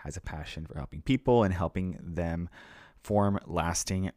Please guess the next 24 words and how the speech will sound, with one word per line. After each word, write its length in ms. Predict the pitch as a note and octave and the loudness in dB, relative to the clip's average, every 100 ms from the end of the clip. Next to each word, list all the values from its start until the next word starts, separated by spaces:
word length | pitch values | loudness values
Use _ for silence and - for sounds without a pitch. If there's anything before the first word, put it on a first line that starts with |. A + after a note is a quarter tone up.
| - | -2
relationships. 960 | F2+ D#2+ D#2+ - E2+ - F2+ E2 - - | 0 2 0 0 0 0 0 -2 -4 0
And 80 | G#2 | 2
we 60 | |
thought 120 | G#2 | 8
it'd 100 | B2 | 10
be 80 | A#2+ | 10
kinda 220 | - G#2+ | 6 2
cool 340 | - - G2+ G2+ | 2 2 4 4
to 200 | - G2+ | 2 -4
take 380 | - F#2+ F#2 - | 0 0 0 -2
this 360 | D#2+ F#2 F2+ - | -6 -2 0 -2
test 400 | - E2+ - - | -2 -2 -2 0
right 240 | F2+ F2 - | 2 2 2
before 540 | F2+ - F2 E2+ - - - | -4 0 2 2 0 -8 -6
this 260 | E2 E2+ | 0 0
podcast 680 | - E2 D#2+ - A2+ A#2 - | 0 -4 -2 2 4 2 -4
and 240 | F2+ F2 F2+ | -2 -2 0
discuss 720 | F#2 - - F#2 - - - - - - - - - | 0 0 4 4 4 -2 -6 -14 -20 -20 -20 -20 0
our 720 | F#2 F2 F2+ F2 F2 F2 - - | 4 6 6 6 6 4 0 0
love 320 | F#2 G#2+ G#2+ | 4 4 8
languages 840 | A#2 A2+ A#2+ C3 C#3 C#3 - - - _ _ - | 6 8 6 8 8 6 -2 -8 -14 _ _ -2
right 160 | F2 | 0
here 220 | E2+ F#2 F2+ | 2 2 4
live 520 | F2 D#2+ E2 E2+ | 4 4 2 -2